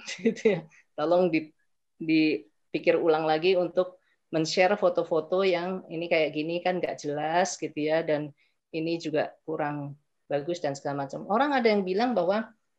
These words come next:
ya curang Bu Nina, terang aja fotonya bagus karena kan pakai, pakai kamera yang bagus. Enggak. Foto saya itu pakai handphone.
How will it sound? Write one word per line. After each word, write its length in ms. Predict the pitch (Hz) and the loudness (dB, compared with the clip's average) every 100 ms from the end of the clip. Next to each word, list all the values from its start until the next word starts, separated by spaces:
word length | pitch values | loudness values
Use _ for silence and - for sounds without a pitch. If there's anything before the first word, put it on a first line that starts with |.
| - | 0
ya 160 | 170 180 | 8 8
curang 560 | 208 240 277 294 269 | 10 8 8 8 6
Bu 80 | 202 | 6
Nina, 320 | 185 196 262 | 6 6 6
terang 320 | 262 185 180 185 | 4 4 4 4
aja 400 | 247 277 269 240 | 4 8 8 6
fotonya 400 | 226 208 226 226 | 2 4 4 8
bagus 480 | 175 160 233 262 | 8 8 4 2
karena 400 | - 185 208 247 | 2 2 4 2
kan 240 | 240 277 294 | 4 2 2
pakai, 400 | - 220 - - _ _ _ _ | 2 4 2 -4 _ _ _ _
pakai 300 | 190 - - | 0 2 2
kamera 400 | 202 208 208 208 | 4 6 8 8
yang 160 | 202 196 | 6 6
bagus. 480 | 220 226 180 175 - | 4 6 4 4 -2
Enggak. 400 | 170 160 151 - _ - - - _ _ _ _ | -6 -4 -4 -6 _ -8 -8 -12 _ _ _ _
Foto 480 | 214 208 208 226 240 | 4 4 6 4 6
saya 280 | 226 190 185 | 4 4 4
itu 160 | 185 233 | 2 0
pakai 240 | 175 185 | 0 -2
handphone. 640 | 147 143 139 139 139 151 | -2 -2 -2 -2 -4 -4